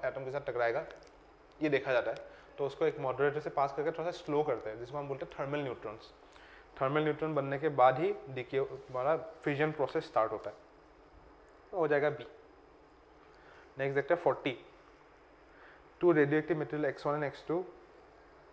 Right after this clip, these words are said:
same number of nuclei, डीके कांस्टेंट देके रखा है, ठीक है। एन वन हो जाएगा एन नॉट e to the power minus eight lambda t,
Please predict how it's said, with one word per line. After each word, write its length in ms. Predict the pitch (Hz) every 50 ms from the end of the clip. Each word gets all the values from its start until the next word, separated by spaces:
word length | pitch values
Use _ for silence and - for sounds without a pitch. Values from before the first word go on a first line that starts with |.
| - - - - - - - - - - - - - - -
same 220 | 147 147 151 156
number 220 | 156 151 147 147 151
of 80 | 147 143 143
nuclei, 340 | 139 139 - 139 143 147 170 - - - - - - - - - - - - - - - - - - - - - - - 143 139
डीके 240 | 139 135 - 147 143
कांस्टेंट 400 | - 156 147 147 - 151 143 139
देके 200 | 135 131 - 139
रखा 200 | 135 131 - 147
है, 120 | 165 - - - - - - - - - - - - - - - - - - - - - - - - - - - -
ठीक 140 | 135 113 113
है। 80 | 92 - - - - - - - - - - - - - - - - - - - - - - - - - - - - - - - - - - - - - - - - - - - - - - - - - - - - - - - - - - - - - - - - - - 139 143
एन 120 | 151 160
वन 200 | 160 165 170 175
हो 140 | 170 170 170
जाएगा 420 | 156 151 135 127 120 113 120 135 - - - - - - - - -
एन 140 | 131 139 139 151 151
नॉट 260 | 143 123 123 135 - - - - - - - -
e 120 | 131 135 135 139
to 100 | 147 147
the 60 | - 156
power 140 | 156 156 151 123
minus 360 | 120 120 123 135 143 - - -
eight 200 | 135 139 135 - 143
lambda 300 | 135 135 139 139 151 160 156 - - - - - - - - - - - - - - - - - - - - - -
t, 100 | 190 185